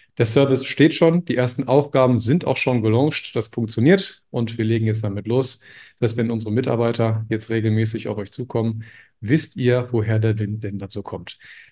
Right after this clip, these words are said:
Wir sind auf Feedback von euch angewiesen, das heißt, wir versuchen euch zwar zu helfen, aber, äh, wenn ihr Feedback habt, immer gerne raus damit. Ich freue mich auf das Jahr zweitausendvierundzwanzig und auf den, auf den neuen Service. Das bringt alle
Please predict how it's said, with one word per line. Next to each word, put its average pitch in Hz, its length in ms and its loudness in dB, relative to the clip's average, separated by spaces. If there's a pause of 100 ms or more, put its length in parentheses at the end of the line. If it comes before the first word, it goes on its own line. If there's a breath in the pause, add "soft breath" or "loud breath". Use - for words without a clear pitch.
(100)
Wir 127 80 6
sind - 140 4
auf 143 100 4
Feedback 190 380 2
von 160 100 2
euch 156 160 2
angewiesen, 165 540 0
das 127 120 -2
heißt, 123 200 2
wir 120 80 0
versuchen 139 400 0
euch 131 160 0
zwar 131 180 2
zu 127 140 -2
helfen, 147 420 0
aber, 131 480 4 (180)
äh, 120 280 0
wenn 127 180 0
ihr 127 140 -2
Feedback 123 340 -4
habt, 120 200 -2
immer 120 240 -2
gerne 110 200 0
raus 123 180 2
damit. 120 360 0 (500 loud breath)
Ich - 160 -4
freue 165 140 6
mich 165 100 4
auf 143 60 0
das 143 140 2
Jahr 147 120 6
zweitausendvierundzwanzig 139 960 2
und - 80 -6
auf 120 140 -4
den, 120 240 2
auf 123 140 -2
den 123 140 4
neuen 131 220 6
Service. 139 440 0
Das 117 260 -4
bringt 123 360 0
alle 143 380 6